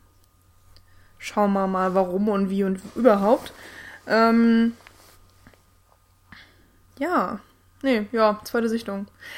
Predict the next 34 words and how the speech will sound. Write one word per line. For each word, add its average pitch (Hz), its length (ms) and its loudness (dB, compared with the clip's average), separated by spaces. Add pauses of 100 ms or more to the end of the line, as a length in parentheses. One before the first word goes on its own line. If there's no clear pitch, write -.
Aber 247 140 6
das 269 100 10
ist 285 80 0
auch 285 120 6
so 311 100 0
ein 269 60 2
Film, 349 460 -2 (560)
äh, 285 520 6 (200)
ich 269 80 -4
meine, 349 140 2
es 359 80 -2
ist 330 140 -2
halt 294 100 4
ein 254 60 0
Kriegsfilm, 302 920 0
es 262 180 -6
ist - 360 -10
sehr, 240 1000 0 (800)
es - 200 -14 (100)
ist - 320 -4
nicht 359 180 2
so, 269 340 2 (200)
kein 269 340 4
glücklich 233 500 2
machender 202 460 0
Film. 190 500 -4
Den 214 140 -2
guckt 294 240 -2
man 240 240 -2
auch 240 60 -4
einfach 226 300 -6
nicht 240 180 0
so 233 100 -4
oft. - 320 -6